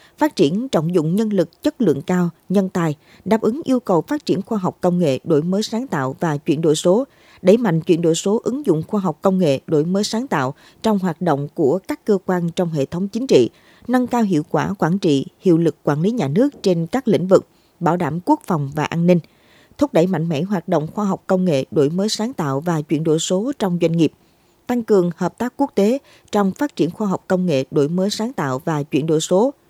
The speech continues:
Các huyện ủy, thị ủy, thành ủy, đảng ủy trực thuộc tỉnh ủy, lãnh đạo chỉ đạo và tổ chức phổ biến, tuyên truyền sâu rộng chương trình hành động số ba mươi hai tới cán bộ, đảng viên và nhân dân, tạo sự thống nhất về nhận thức và hành động trong thực hiện,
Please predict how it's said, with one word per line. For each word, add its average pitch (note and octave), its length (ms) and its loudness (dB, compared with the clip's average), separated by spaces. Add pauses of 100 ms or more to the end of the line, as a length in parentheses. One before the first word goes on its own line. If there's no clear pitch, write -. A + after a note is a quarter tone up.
(640)
Các D4+ 140 0
huyện E3+ 200 2
ủy, E3 260 2
thị F3 120 2
ủy, D3+ 360 0
thành F3+ 140 -2
ủy, D#3 400 0
đảng F3 220 -2
ủy E3+ 200 0
trực - 180 -2
thuộc E3 200 -2
tỉnh E3+ 140 0
ủy, F3 300 2 (240)
lãnh G3 200 0
đạo E3+ 160 0
chỉ E3+ 180 0
đạo D#3+ 300 -2
và E3+ 220 -2
tổ D#3+ 240 0
chức D4+ 200 -2
phổ F3 160 4
biến, G#3 340 -4
tuyên A3+ 180 0
truyền F3+ 200 2
sâu G#3 220 -2
rộng C#3+ 240 -2
chương A3 200 -2
trình F#3 160 -2
hành D#3 200 -6
động D3 200 -2
số G3 220 -2
ba A#3+ 160 -2
mươi F3+ 160 2
hai E3+ 260 0 (640)
tới G#3+ 320 4
cán A#3 220 -4
bộ, F3 140 6
đảng D#3 220 -2
viên G#3+ 220 0
và F#3 80 0
nhân F3 280 0
dân, F#3+ 160 6 (340)
tạo - 140 2
sự E3+ 180 0
thống A#3 240 -6
nhất E4 220 -4
về F3 100 4
nhận D#3 200 -2
thức D4 260 -6
và F3+ 100 0
hành D#3 200 -2
động D3 300 -2
trong F#3 160 0
thực E3+ 200 -4
hiện, C#3+ 220 2